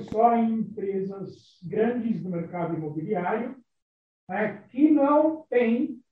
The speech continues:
não fizeram ainda a famosa transformação digital, né? Vocês, pelo contrário, devido à tua experiência nesse mercado, vamos chamar de analógico, né,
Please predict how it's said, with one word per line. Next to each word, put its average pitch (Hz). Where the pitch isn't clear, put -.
não 214
fizeram 226
ainda 208
a 156
famosa 208
transformação 208
digital, 156
né? -
Vocês, 302
pelo 311
contrário, 214
devido 285
à 277
tua 269
experiência 226
nesse 202
mercado, 165
vamos 208
chamar 185
de 185
analógico, 185
né, 196